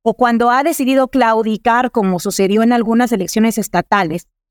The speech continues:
el voto de Movimiento Ciudadano se divide casi que en partes iguales entre irse una parte con Morena y otra parte con la alianza. En ese sentido, la presencia de Movimiento Ciudadano en la boleta puede incluso afectar a Morena.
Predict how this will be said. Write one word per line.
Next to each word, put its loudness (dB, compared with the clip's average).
el 2
voto 0
de 0
Movimiento 2
Ciudadano 0
se 0
divide 0
casi -2
que 0
en -2
partes -2
iguales 0
entre 0
irse 0
una 0
parte -2
con -2
Morena 0
y 2
otra 0
parte -2
con -2
la 0
alianza. -2
En 2
ese 0
sentido, 2
la 0
presencia 0
de 0
Movimiento 0
Ciudadano 0
en 0
la 0
boleta -2
puede 2
incluso 0
afectar -2
a 0
Morena. 0